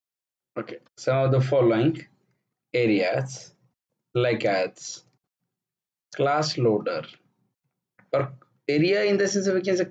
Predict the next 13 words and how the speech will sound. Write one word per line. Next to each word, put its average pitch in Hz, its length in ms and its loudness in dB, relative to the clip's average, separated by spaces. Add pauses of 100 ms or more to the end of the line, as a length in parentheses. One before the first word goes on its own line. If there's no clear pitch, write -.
(120)
following 156 360 2
components. - 1000 -2 (400)
We 113 80 -4
can 131 240 2
say 185 320 0 (1040)
components 120 640 0
like 147 280 2
as 180 360 0
class 123 500 0
loaders, 117 920 0 (1200)
J 147 200 0
V 151 240 2
M 147 340 0